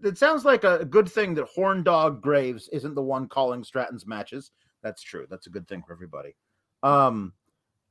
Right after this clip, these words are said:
uh, and Mark Losper also says, "Wait, you mean N X T two point oh had the hot blonde who nobody likes or cares about beat the Asian character that's kind of organically over?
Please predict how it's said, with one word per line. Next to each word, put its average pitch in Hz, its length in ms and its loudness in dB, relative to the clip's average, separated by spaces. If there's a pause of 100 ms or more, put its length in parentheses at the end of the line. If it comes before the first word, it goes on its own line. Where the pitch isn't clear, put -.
uh, 156 320 6 (220)
and 170 320 2
Mark 190 240 8
Losper 220 420 6
also 233 300 6
says, 214 280 -2
"Wait, 262 300 2
you 226 80 -8
mean 208 140 -4
N 226 160 -2
X 311 120 -6
T 285 140 0
two 285 160 -2
point 214 240 -2
oh 208 160 -2
had 180 220 -4
the 147 60 2
hot 208 340 2
blonde 165 320 2
who 165 100 -4
nobody 214 260 0
likes 175 280 -2
or 143 40 -4
cares 220 280 0
about 98 320 -6 (320)
beat 226 240 -2
the 214 180 -2
Asian 247 340 4
character 170 420 2
that's 208 220 2
kind 233 240 0
of 214 80 4
organically 196 600 2
over? 202 480 4